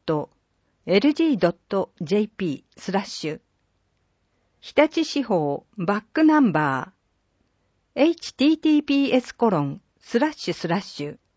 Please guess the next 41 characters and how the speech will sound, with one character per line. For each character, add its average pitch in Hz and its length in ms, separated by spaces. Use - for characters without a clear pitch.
ダ 202 160
ブ 240 80
リ 311 120
ュ 311 100
ー - 20
ダ 294 140
ブ 294 80
リ 277 160
ュ 277 40
ー 247 40
ダ 285 120
ブ 247 120
リ 175 100
ュ 156 60
ー 147 40
ド 160 140
ッ 151 60
ト 147 240
シ 302 280
ー 320 80
ア 311 60
イ 220 100
テ - 140
ィ 294 80
ー 320 60
ワ 302 140
イ 202 100
ド 151 120
ッ 143 60
ト 151 240
エ 247 120
イ 320 80
チ 311 220
ア 302 80
イ 226 80
テ - 140
ィ 233 160
ー 220 120
エ 175 40
ー - 20
シ 254 240